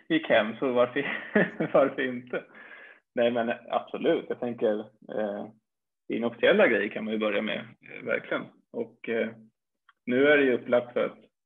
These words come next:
tänker vi, lite, liksom, kunna se över olika typer av kupper, eftersom det är så många olika arrangemang runt om i Sverige också.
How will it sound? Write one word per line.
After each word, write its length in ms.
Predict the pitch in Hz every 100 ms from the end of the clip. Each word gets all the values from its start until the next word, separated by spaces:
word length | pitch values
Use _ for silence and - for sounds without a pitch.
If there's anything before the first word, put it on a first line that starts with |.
| _ -
tänker 260 | 110 110
vi, 220 | 113 139 131
lite, 320 | 110 - 110
liksom, 540 | 107 113 - 117 113 _ _
kunna 440 | 123 113 113 107 - - - _ - - - _ _ _
se 60 | 123
över 360 | 107 107 110 110
olika 260 | 107 110
typer 260 | 104 123 117
av 120 | 110
kupper, 580 | - 131 - - - 147
eftersom 280 | 127 127 120
det 60 | 110
är 40 |
så 80 | 117
många 160 | 113 113
olika 420 | 110 113 113 113 - _ _ _ - - - _
arrangemang 540 | - 113 110 113 110 110
runt 220 | 113 113
om 120 | 110
i 80 | 110
Sverige 280 | 117 127 -
också. 400 | - - 123 123